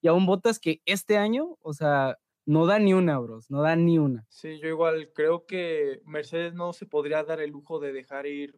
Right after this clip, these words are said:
Speaker 2: un piloto como Russell, ¿no? Y, pues, ahorita es un momento muy bueno ya para subirlo, porque, pues, Bottas ya no está dando el rendimiento que había dado en años anteriores, o tan siquiera está cerca de Hamilton, ¿no?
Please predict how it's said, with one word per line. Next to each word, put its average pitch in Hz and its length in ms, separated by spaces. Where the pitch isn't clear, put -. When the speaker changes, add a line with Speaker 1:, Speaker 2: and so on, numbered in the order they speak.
Speaker 2:
un 160 160
piloto 156 420
como 127 240
Russell, 143 360
¿no? 139 180
Y, - 60
pues, 160 200
ahorita 190 260
es 202 100
un 202 60
momento 185 320
muy 170 240
bueno 165 260
ya 156 180
para 160 160
subirlo, 151 360
porque, 135 260
pues, 131 220
Bottas 156 280
ya 156 100
no 160 40
está 156 180
dando 156 220
el 147 80
rendimiento 139 580
que 131 100
había 135 200
dado 139 240
en 131 100
años 139 260
anteriores, 131 520
o 120 260
tan 135 140
siquiera 160 300
está 151 180
cerca 147 280
de 123 140
Hamilton, 139 440
¿no? 147 180